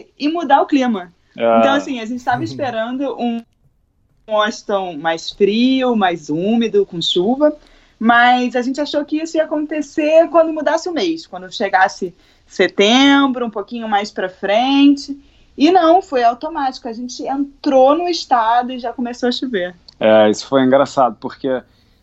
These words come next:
Speaker 2: todo mundo falava com a gente que as duas últimas semanas de Washington eram imprevisíveis. Assim, todo mundo fala, os americanos falavam, "Ó, Washington é ruim em outubro, então o ideal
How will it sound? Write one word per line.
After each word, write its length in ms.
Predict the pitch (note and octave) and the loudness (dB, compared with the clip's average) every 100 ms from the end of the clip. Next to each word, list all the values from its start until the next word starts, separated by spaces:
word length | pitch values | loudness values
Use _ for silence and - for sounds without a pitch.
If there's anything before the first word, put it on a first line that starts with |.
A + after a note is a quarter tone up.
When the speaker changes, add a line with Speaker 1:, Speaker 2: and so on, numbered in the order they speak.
| _ | _
Speaker 2:
todo 220 | D3+ D3+ | -6 -4
mundo 180 | E3+ E3 | -2 -4
falava 400 | - C#3 C3+ C#3+ | 0 2 4 2
com 120 | C#3+ | -2
a 100 | C3 | -6
gente 520 | A#2+ C#3+ D3 - - _ | -6 -10 -10 -16 -20 _
que 340 | - C3 B2 _ | -10 -8 -10 _
as 320 | C#3+ A#2 A#2 | -2 -2 -8
duas 360 | B2+ F3 E3 | -4 -2 -2
últimas 440 | C#3+ F3 D#3+ D#3 C3+ | -4 -6 -4 -6 -4
semanas 580 | - C#3 C3 C3 C3+ A2 | -6 -4 -4 -4 -6 -4
de 100 | C3+ | -4
Washington 640 | B2 A#2+ A2 C#3+ C#3 C3+ | 0 0 0 -6 -2 2
eram 160 | C3+ | 2
imprevisíveis. 720 | C3+ B2+ C#3 C3 D#3+ C3 A2 _ | 0 -6 -6 -6 -6 -6 -6 _
Assim, 400 | E3+ D#3+ E3+ A#2+ _ _ _ _ _ | 0 0 -4 -6 _ _ _ _ _
todo 200 | - F3 | -2 -2
mundo 160 | F#3+ F#3 | -2 -2
fala, 340 | - F3 E3 | 2 2 2
os 160 | D3+ C#3 | -2 -2
americanos 480 | C#3+ D#3 C#3+ C#3+ C3+ | -4 -6 -6 -6 -4
falavam, 400 | D3 C#3 G#2+ - _ _ _ _ - _ | -2 -2 -4 -8 _ _ _ _ -20 _
"Ó, 260 | - D#3+ D3 | 0 2 2
Washington 640 | C3+ D#3 F#3 F#3 G3+ F#3+ F#3 | -2 0 0 -2 -10 -8 -8
é 200 | F3+ F3 | -6 -6
ruim 600 | C3+ E3 E3+ D#3+ E3 E3+ | -6 -8 -10 -10 -8 -8
em 60 | F3 | -2
outubro, 600 | F#3 E3+ - D3+ C3 A#2 | -2 -2 -2 0 -2 -6
então 280 | G2+ C3 C3+ | -4 0 2
o 80 | C#3+ | 4
ideal 220 | C3 | 4